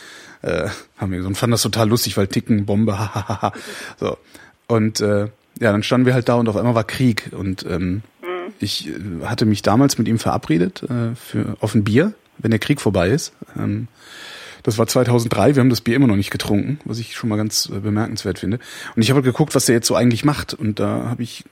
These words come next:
Speaker 1: gelesen, dass der letztes Jahr gesagt hat, er hat aufgehört, für Al Jazeera zu arbeiten, ähm, weil nämlich, ich glaube, es wird aus Katar finanziert, ne?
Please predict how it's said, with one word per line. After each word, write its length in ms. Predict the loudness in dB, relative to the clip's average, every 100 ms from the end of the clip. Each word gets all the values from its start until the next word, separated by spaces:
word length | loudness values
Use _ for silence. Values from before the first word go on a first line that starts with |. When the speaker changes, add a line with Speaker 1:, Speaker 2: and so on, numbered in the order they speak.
| _
Speaker 1:
gelesen, 400 | -2 0 2 2
dass 160 | 2 0
der 120 | 0
letztes 360 | 0 -2 -2 0
Jahr 260 | 2 0
gesagt 300 | 0 -4 -2
hat, 160 | -6 -6
er 160 | -4
hat 160 | -4 -2
aufgehört, 340 | -2 2 2
für 120 | 2 0
Al 100 | 2
Jazeera 340 | 4 4 4
zu 140 | 2 0
arbeiten, 340 | 2 0 -2 -10 -18 -18 -20 -8
ähm, 360 | 0 4 4 2
weil 100 | 2
nämlich, 200 | 4 4
ich 60 | 2
glaube, 120 | -2
es 180 | -2 -6
wird 140 | -6
aus 180 | -6 -6
Katar 360 | -6 -4 0 0
finanziert, 560 | 2 0 0 -2 -2
ne? 160 | 0 -2